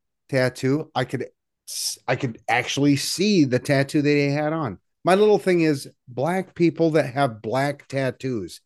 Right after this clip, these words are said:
it doesn't, if you want to express yourself, express yourself in a color that I can see, like yellow or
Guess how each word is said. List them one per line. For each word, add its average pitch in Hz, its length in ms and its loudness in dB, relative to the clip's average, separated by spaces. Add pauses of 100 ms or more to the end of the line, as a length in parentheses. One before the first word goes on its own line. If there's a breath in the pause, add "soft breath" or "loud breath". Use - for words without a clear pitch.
(320)
it 120 80 -6
doesn't, 156 400 4 (1600)
if 165 140 2
you 180 100 6
want 202 160 6
to 185 60 4
express 185 520 0
yourself, 156 480 2
express 180 560 -4
yourself 180 380 -2
in 180 80 -2
a 170 60 -2
color 175 720 0
that 156 140 -2
I 165 80 0
can 156 200 -8
see, 165 400 -4
like 127 260 -4
yellow 147 540 0
or 127 400 -2